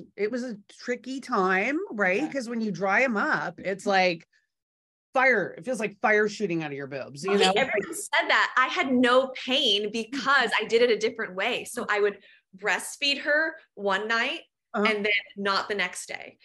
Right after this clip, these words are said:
Speaker 3: and then breastfeed her and then not the next day. And she gradually weaned and they gradually did it. I didn't stop cold turkey like that. And it wasn't painful.
Speaker 1: Oh, that's smart. I, yeah.
Speaker 2: So
Speaker 1: Okay.
Speaker 2: being, so when I, I had my daughter,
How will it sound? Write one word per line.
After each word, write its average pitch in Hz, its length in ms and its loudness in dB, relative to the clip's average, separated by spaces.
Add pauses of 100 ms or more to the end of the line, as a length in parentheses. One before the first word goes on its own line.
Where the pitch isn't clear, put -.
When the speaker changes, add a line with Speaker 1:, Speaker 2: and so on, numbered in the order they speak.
Speaker 3:
and 208 100 -2
then 196 160 -2
breastfeed 202 540 0
her 277 100 -2
and 226 140 0
then 196 120 -2
not 196 200 0
the 208 60 -6
next 190 240 -8
day. 165 180 -4
And 214 100 -8
she 226 140 -8
gradually 214 440 0
weaned 196 360 -8
and 208 100 -8
they 196 60 -4
gradually 185 480 -4
did 175 160 -6
it. 147 80 -2
I - 20 -6
didn't 208 220 -8
stop 185 280 -6
cold 185 200 -8
turkey 180 320 -8
like 165 180 -12
that. 156 260 -10
And 190 80 -16
it 185 80 -12
wasn't 185 280 -8
painful. - 180 -18 (460)
Speaker 1:
Oh, 147 80 -10
that's 151 280 -8
smart. 135 680 -10
I, 190 180 -4 (160)
yeah. 135 300 -10
Speaker 2:
So 285 300 -6
Speaker 1:
Okay. 226 80 -10
Speaker 2:
being, 311 440 -8
so 254 180 -8
when 240 200 -8
I, 285 360 -6
I 269 200 -10 (100)
had 277 140 -14
my 202 180 -12
daughter, 165 560 -14